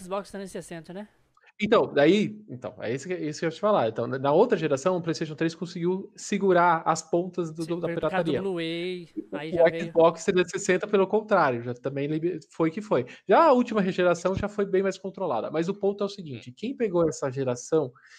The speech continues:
Speaker 2: e comprava os três por dez, três por quinze,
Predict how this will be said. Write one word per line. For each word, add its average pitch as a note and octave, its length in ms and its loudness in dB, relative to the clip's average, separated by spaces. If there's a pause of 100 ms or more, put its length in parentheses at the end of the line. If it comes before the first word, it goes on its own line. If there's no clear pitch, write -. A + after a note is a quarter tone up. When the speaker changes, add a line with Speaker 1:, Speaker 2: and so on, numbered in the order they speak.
(200)
Speaker 2:
e E3 80 -6
comprava D#3 520 2
os C#3 380 -8
três E3 300 4
por C3+ 180 -2
dez, C3 540 4
três D3 260 0
por B2+ 140 -8
quinze, C#3+ 640 -8